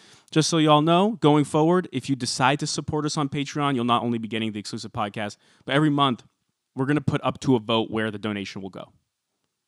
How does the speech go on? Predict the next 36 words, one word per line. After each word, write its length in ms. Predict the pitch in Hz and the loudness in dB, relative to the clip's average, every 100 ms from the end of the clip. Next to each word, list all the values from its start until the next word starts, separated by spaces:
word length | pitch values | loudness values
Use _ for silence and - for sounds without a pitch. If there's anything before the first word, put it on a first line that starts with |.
| _ | _
So 280 | - - 113 | -10 -2 0
it's, 120 | 110 - | 0 -4
we're 100 | 120 | 0
not 160 | 127 131 | 2 2
gonna 220 | 151 143 | 2 0
be 100 | 139 | -2
dictators. 580 | 127 117 127 104 104 101 | -4 -6 -4 -4 -4 -4
We're 60 | |
not 140 | 110 104 | -4 -4
gonna 160 | 117 | -6
dictate 500 | 104 117 - 117 110 _ _ _ _ | -6 -10 -8 -4 -4 _ _ _ _
where 340 | - 113 113 110 | -6 -2 -2 -2
the 80 | |
donation 460 | 101 104 101 - 104 | -4 -4 -4 -6 -10
is 100 | 92 | -10
going. 640 | - 127 131 127 127 120 113 _ _ _ - | -4 -2 0 0 0 -2 -6 _ _ _ -8
Uh, 180 | 107 104 | -4 -4
we 120 | 107 | -4
want 320 | 107 104 107 - | -4 -4 -6 -8
to 300 | - 113 107 | -12 -6 -6
collectively 580 | 101 - 117 135 135 123 | -6 -8 -6 -6 -6 -8
decide, 400 | 110 - 110 104 | -8 -8 -6 -6
okay, 200 | 135 208 | -8 -8
where 180 | 123 127 | -6 -6
do 100 | 135 | -6
we 120 | 135 | -6
want 260 | 127 127 131 | -6 -8 -10
to, 380 | - 131 127 127 _ _ | -8 -6 -4 -8 _ _
uh, 200 | - 117 | -8 -6
donate? 600 | 110 120 131 127 104 107 _ _ _ - | -4 -2 0 0 -2 -4 _ _ _ -10
Um, 240 | 107 104 | -8 -6
which 220 | 110 - | -6 -8
cause 360 | - 113 110 110 | -4 -2 -2 -2
we 80 | 107 | -4
wanna 220 | 101 101 | -4 -6
support, 480 | - 98 107 101 | -10 -10 -8 -10